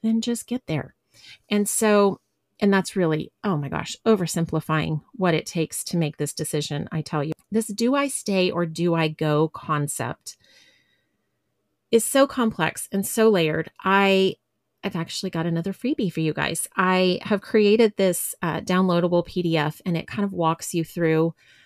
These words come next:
"How the hell do I make this decision for yourself?" Because I know when I was in that place,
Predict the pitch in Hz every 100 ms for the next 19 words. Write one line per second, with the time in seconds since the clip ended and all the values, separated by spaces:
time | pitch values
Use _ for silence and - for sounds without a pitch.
0 | _ _ - 254 226 190 175 165 156 156
1 | 156 - 165 - 151 202 285 - _ _
2 | _ _ - 202 175 160 - - - -
3 | _ - 190 185 185 - - _ _ _
4 | - 208 247 262 226 196 165 - 175 185
5 | 208 214 214 214 - - 208 214 -